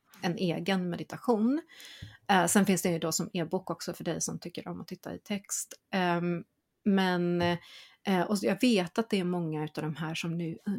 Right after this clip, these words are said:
inför sommaren har så här, prova på en månad gratis. Så dubbelkolla lite, kära lyssnare, så att du får en bra deal, tänker jag. <laughs> Både för plånboken och för dig själv, så får du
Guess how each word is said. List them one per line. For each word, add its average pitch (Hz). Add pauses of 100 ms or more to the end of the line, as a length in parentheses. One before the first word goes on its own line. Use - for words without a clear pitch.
(100)
inför 170
sommaren 214
har 175
så 160
här, 156
prova 214
på 240
en 185
månad 170
gratis. 196 (240)
Så -
dubbelkolla 269
lite, - (180)
kära 190
lyssnare, 185
så -
att 170
du 185
får 185
en 180
bra 180
deal, 220 (240)
tänker 202
jag. 359
<laughs> -
Både 233
för 170
plånboken 214
och 214
för 220
dig 214
själv, 175
så 175
får 175
du 170